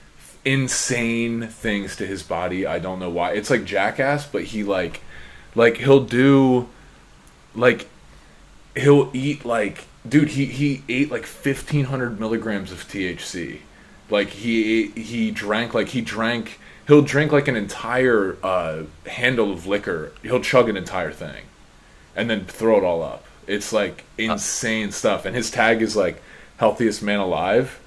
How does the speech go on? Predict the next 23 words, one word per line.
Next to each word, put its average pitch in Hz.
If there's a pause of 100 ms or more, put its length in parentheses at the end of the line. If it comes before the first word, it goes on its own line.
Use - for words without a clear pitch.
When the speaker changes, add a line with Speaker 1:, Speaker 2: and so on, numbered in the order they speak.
(1300)
Speaker 1:
Dude, 90
look 92
at 92
Brandon's, 92
Brandon's 90
watching 85
some 82
of 80
this. -
Speaker 2:
Yeah, 98
dude. 98 (600)
Um, 87
Speaker 1:
It's 127
just 156
ins-, 143
like, 139
he's 147
treating 139
his 110
body 98
like 80
just -
insane. 85